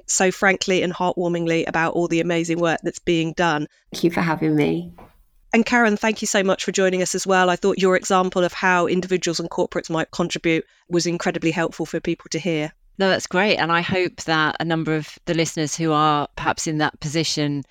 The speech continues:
Speaker 3: to be able to make decisions in relation to corporate C S R projects and so on will really bear this in mind. I think it's really exciting.
Speaker 1: Yeah, absolutely. Thanks, Karen.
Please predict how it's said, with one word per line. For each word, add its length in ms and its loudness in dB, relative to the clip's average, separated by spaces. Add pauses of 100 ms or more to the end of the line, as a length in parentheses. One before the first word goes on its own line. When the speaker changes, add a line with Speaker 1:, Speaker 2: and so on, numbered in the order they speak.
(300)
Speaker 3:
to 140 -8
be 80 4
able 140 4
to 120 -4
make 380 -2
decisions 540 -2
in 120 -4
relation 540 -2
to 540 -2 (160)
corporate 340 -4
C 140 -2
S 120 -4
R 160 0
projects 520 -4
and 80 -8
so 160 -4
on 160 -2
will 100 -2
really 300 0
bear 260 0
this 180 -8
in 80 -2
mind. 280 -2
I 20 -8
think 200 -6
it's 180 -8
really 180 -2
exciting. 640 -8 (520)
Speaker 1:
Yeah, 240 -2
absolutely. 580 -2
Thanks, 360 -4
Karen. 400 -4